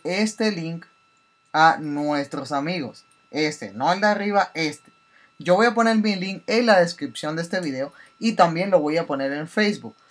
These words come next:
Ustedes van a entrar automáticamente a este link y a mí me van a depositar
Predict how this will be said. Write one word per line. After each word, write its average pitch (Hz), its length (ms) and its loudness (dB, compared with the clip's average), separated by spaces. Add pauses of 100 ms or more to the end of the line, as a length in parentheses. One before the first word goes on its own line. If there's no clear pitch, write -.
(180)
Ustedes 185 420 0
van 214 180 2
a 247 40 0
entrar 214 380 2
automáticamente 202 840 -2
a 202 40 0
este - 200 -4
link 180 200 -8
y 175 100 -6
a 170 80 4
mí 208 160 -2
me 180 140 0
van 131 200 -2
a 147 60 -2
depositar 160 720 -4